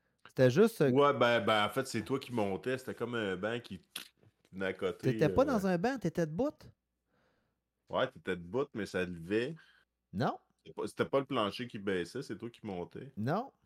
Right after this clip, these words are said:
Speaker 1: Ben, à ronde, en tout cas, c'était,
Speaker 2: Ouais,
Speaker 1: c'était
Speaker 2: j'ai pas, j'ai pas fait ça, là.
Speaker 1: Ouais, c'était
Speaker 2: Ouais.
Speaker 1: vraiment le plancher qui baissait, puis là, c'était impressionnant parce que t'étais collé au mur, puis tu tombais pas, tu sais, c-, c'était juste ça qui était drôle, là.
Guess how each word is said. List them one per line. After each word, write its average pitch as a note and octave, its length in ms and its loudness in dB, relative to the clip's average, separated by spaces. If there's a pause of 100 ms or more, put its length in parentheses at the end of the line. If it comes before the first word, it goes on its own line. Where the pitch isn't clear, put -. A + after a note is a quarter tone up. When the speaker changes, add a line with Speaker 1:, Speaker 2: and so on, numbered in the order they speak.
(480)
Speaker 1:
Ben, G2+ 340 0
à G#2+ 200 4
ronde, F3 260 4
en D3 100 0
tout - 120 -12
cas, F3+ 160 -2
c'était, A#2 380 0
Speaker 2:
Ouais, A2 40 -2
Speaker 1:
c'était A2 580 0
Speaker 2:
j'ai F#2+ 140 -8
pas, F2+ 240 -6
j'ai F#2 160 -6
pas G2 160 -6
fait - 220 -6
ça, - 160 -12
là. F#2 260 -6
Speaker 1:
Ouais, C#3+ 380 4
c'était - 160 2
Speaker 2:
Ouais. A2+ 40 6
Speaker 1:
vraiment C#3 280 4
le G#3+ 60 2
plancher E3 340 2
qui - 140 -16
baissait, A2+ 360 4
puis A#2+ 100 -4
là, A2+ 80 0
c'était A2 140 -2
impressionnant G2+ 540 0
parce A2 180 -6
que G2+ 80 -4
t'étais - 380 -10
collé G#2+ 460 2
au A2+ 160 4
mur, B2+ 440 0 (140)
puis F#2+ 100 -10
tu - 220 -20
tombais G2+ 360 2
pas, A#2 280 -2 (100)
tu - 80 -10
sais, G2 60 -6
c-, - 120 -18 (320)
c'était - 300 -10
juste F#2+ 260 -8
ça G2+ 100 -4 (100)
qui - 80 -14
était D#2+ 260 -10
drôle, D#2+ 400 -6
là. - 80 -10